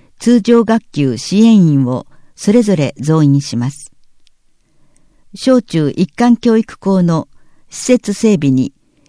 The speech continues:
九億六千四百七十三万円。新鮮、泉地区での小中一貫教育校の開校に向けて、新校舎の建設工事等に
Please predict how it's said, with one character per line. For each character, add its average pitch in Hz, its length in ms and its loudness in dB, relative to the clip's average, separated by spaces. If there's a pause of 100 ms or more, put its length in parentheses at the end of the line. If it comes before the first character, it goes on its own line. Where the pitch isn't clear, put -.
(200)
九 254 180 2
億 156 480 -2
六 165 260 -2
千 233 320 2
四 180 180 2
百 139 260 -4
七 175 300 0
十 147 200 -4
三 156 320 -2
万 143 280 0
円。 120 260 -8 (920)
新 240 340 2
鮮、 123 400 -6 (160)
泉 233 420 2
地 - 140 -14
区 233 100 -2
で 175 140 0
の 139 260 -2 (280)
小 247 260 0
中 147 340 -4
一 - 180 -6
貫 226 240 2
教 220 220 -2
育 - 220 -6
校 196 220 0
の 185 180 0
開 196 220 -2
校 190 200 -2
に 175 140 2
向 160 100 -2
け 160 160 -6
て、 139 300 -8 (520)
新 247 200 4
校 254 180 0
舎 156 220 -2
の 139 260 -2
建 226 200 2
設 - 260 -8
工 247 220 0
事 151 140 -8
等 175 200 -2
に 143 240 0